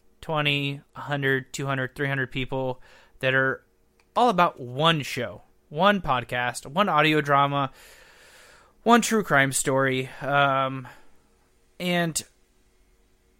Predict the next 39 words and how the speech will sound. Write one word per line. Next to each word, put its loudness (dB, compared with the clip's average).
they're 0
getting 2
a 4
lot 8
of 0
the -6
same -2
questions, -4
and -8
they 0
have 0
a 2
lot 4
of -2
fan 0
overlap, 0
but 2
the 0
information's -2
not -2
getting -10
spread -6
across, -6
uh, -8
to -14
help -2
people. -14
And 2
so 4
I 8
created, 2
uh, -4
uh, 0
my -4
own 0
Discord -2
for -6
Podcast -2
Junkie, -10